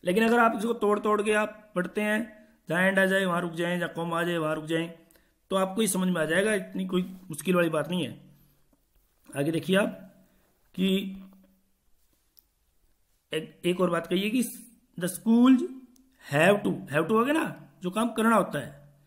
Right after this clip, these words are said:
कि स्कूलों को करना होगा अपलोड, अपलोड करना होगा डेटा। यहाँ ये डेटा नहीं होता, ये शब्द होता है डेटा।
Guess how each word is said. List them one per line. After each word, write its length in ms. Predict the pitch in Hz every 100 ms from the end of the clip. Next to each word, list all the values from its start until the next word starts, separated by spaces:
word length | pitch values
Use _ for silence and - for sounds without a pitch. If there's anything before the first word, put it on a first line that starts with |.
| _ _ _
कि 80 | 180
स्कूलों 380 | - 226 240 233
को 100 | 277
करना 260 | 233 220
होगा 220 | 190 170 202 311 - - _ _ -
अपलोड, 420 | 180 226 226 185 - - - _ -
अपलोड 360 | 196 220 226
करना 180 | 208 190
होगा 160 | 175 220
डेटा। 680 | 185 180 160 - - _ _ _ _ _ _ _
यहाँ 460 | 151 196 220 - -
ये 100 | 175
डेटा 220 | 196 190 208
नहीं 120 | 196
होता, 120 | 196
ये 120 | 220
शब्द 160 | - 180
होता 200 | 156 214
है 100 | 196
डेटा। 260 | 180 165